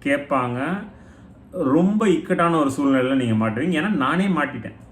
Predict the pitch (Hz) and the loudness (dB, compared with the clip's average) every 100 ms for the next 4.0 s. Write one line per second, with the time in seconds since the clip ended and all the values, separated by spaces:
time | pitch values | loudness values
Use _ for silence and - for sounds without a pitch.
0 | - - - 120 170 160 135 117 143 147 | -20 -20 -12 -4 -2 0 0 -2 0 -2
1 | - 147 139 156 196 - - - - 143 | 0 -2 -2 -4 -6 -10 -18 -18 -6 -4
2 | 117 151 156 175 139 143 160 143 139 135 | -2 -4 -2 -2 0 0 0 -4 0 2
3 | 135 127 120 113 127 123 175 214 196 160 | 2 0 -4 -4 -4 -4 -4 -4 -2 -2